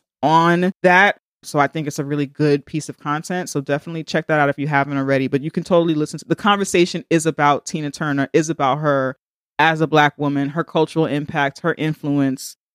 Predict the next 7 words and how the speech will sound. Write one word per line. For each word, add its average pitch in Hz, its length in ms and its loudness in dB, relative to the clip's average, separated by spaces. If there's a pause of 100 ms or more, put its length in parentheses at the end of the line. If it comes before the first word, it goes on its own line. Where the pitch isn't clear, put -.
(120)
So - 200 0
definitely, 156 920 0
well, 139 140 0
again, 139 440 0
that's 131 180 -4
gonna 147 140 -2
be 139 480 0